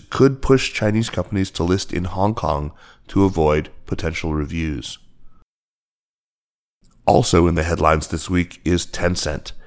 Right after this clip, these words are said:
The company has adopted a facial recognition system to prevent minors from playing its mobile games during the night. This adds to the growing number of measures Tencent has taken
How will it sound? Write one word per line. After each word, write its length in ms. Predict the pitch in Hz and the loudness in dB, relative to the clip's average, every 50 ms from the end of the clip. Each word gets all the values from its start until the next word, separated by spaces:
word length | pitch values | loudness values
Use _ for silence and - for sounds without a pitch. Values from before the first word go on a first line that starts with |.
| - - - | -18 -18 -12
The 80 | - - | -10 -2
company 320 | - 92 85 - 95 92 | 0 0 0 2 2 4
has 180 | 90 87 82 85 | 4 4 4 2
adopted 480 | 80 - 82 82 - - 101 90 - | 2 4 2 2 2 2 2 2 2
a 140 | - 78 76 | 2 0 -2
facial 500 | - - - 110 113 - - 113 110 98 | -2 0 2 2 2 4 2 2 2 4
recognition 720 | - 65 90 - - 87 78 - 90 92 98 - - 85 | 4 2 2 2 0 -2 -2 0 -2 -2 -2 -2 -4 -4
system 540 | 80 - - 80 - - - - 73 78 78 - - - - - | -4 -2 -4 -4 -4 -4 -4 -4 -4 -6 -6 -10 -14 -20 -20 -6
to 120 | - - | -4 -4
prevent 360 | - - 90 82 92 92 90 - | 0 2 2 4 4 4 2 2
minors 500 | 82 87 90 98 101 90 80 80 80 - | 2 2 4 4 4 4 4 2 0 0
from 180 | - 80 80 | -4 -4 -6
playing 320 | - - 90 92 92 92 90 | -2 0 2 2 4 4 2
its 160 | 85 - - | 0 -2 0
mobile 240 | 90 90 90 95 90 | 0 0 2 0 0
games 400 | 85 87 87 90 90 87 80 - | -2 -2 -2 0 0 0 -2 -2
during 300 | - 82 78 78 78 76 | -4 -4 -2 -2 -2 -2
the 80 | 82 | -2
night. 400 | 85 95 95 85 - - - - - - - - _ _ _ _ _ _ _ _ _ _ _ _ _ - | -2 -2 -2 -4 -4 -6 -10 -12 -12 -14 -16 -20 _ _ _ _ _ _ _ _ _ _ _ _ _ -8
This 420 | - 82 80 92 104 104 - - - | -6 0 4 4 4 4 2 -2 -2
adds 340 | - 82 80 78 78 76 - - | 0 2 4 4 2 0 -2 -8
to 100 | - - | -8 -8
the 80 | 78 | -10
growing 400 | 76 - 90 90 98 101 107 107 | -6 -2 2 4 4 4 4 4
number 360 | 98 92 90 87 87 92 87 | 4 4 2 2 2 2 2
of 300 | - - 85 80 82 87 | 2 2 0 -2 -4 -4
measures 460 | 85 85 92 95 95 92 78 78 78 - | -2 0 0 0 2 0 -2 -2 -4 -4
Tencent 460 | - - 90 87 - - 85 80 - | -6 -4 -4 -4 -2 -2 -2 -4 -4
has 160 | 82 82 - | -6 -6 -4
taken 360 | - 98 92 - 87 82 82 | -2 -2 -2 -2 -2 -4 -6